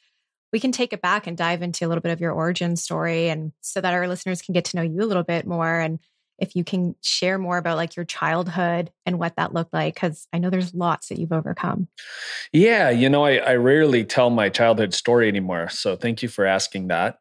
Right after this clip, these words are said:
Speaker 2: I believe that when we stop telling the narrative of the story that it has created us, then it's no longer a story that's been in our morphogenetic cellular matrix, right?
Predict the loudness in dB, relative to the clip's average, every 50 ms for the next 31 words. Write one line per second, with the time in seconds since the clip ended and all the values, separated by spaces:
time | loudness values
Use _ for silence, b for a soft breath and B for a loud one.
0 | _ _ _ _ _ -2 0 0 2 2 0 -2 -2 -2 0 2 2 2 2 4
1 | 4 2 2 2 -2 -2 0 0 0 0 0 0 2 2 2 2 0 0 0 2
2 | 2 2 0 0 0 0 2 2 4 4 4 2 2 0 0 -2 -2 -2 -4 -6
3 | -4 0 2 2 2 4 2 2 2 0 -4 -6 -8 -6 -4 -4 -2 -2 0 2
4 | 2 2 2 2 0 -6 -4 -2 -2 0 0 0 -2 -4 -2 0 2 2 4 4
5 | 2 2 2 0 0 0 0 0 2 2 2 2 2 0 -4 -6 -4 -4 -2 -2
6 | -2 -4 -2 -2 0 0 0 -2 -4 -6 -4 0 2 2 2 2 -2 -2 -2 0
7 | 2 2 2 2 2 0 -2 0 0 2 2 2 2 0 -2 -2 -2 -2 -2 -2
8 | -2 -2 -2 -2 0 2 2 2 0 -2